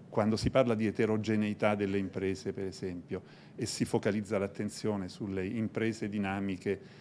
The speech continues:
che ci sono anche in Italia, eh, si pensa quasi che la selezione competitiva attivata dall'integrazione internazionale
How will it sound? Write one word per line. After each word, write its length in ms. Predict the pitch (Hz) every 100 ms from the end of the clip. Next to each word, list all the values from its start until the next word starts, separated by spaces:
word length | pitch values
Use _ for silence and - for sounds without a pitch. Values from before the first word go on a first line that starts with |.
| - - -
che 220 | - 104 -
ci 160 | -
sono 280 | - 113 101
anche 240 | 95 92 101
in 80 |
Italia, 540 | 95 92 82 80 98 127 - - - - - - - - - - - -
eh, 200 | 113 110
si 240 | - - 165
pensa 460 | 175 113 - 117
quasi 560 | - 160 165 147 165 151
che 280 | 131 127 -
la 320 | 120 117 117
selezione 760 | - 131 123 123 - 151 147 131
competitiva 800 | 131 120 123 123 117 156 120
attivata 420 | 104 - 123 123 107
dall'integrazione 760 | 107 104 95 101 104 - 123
internazionale 800 | 107 117 127 131 156 131 131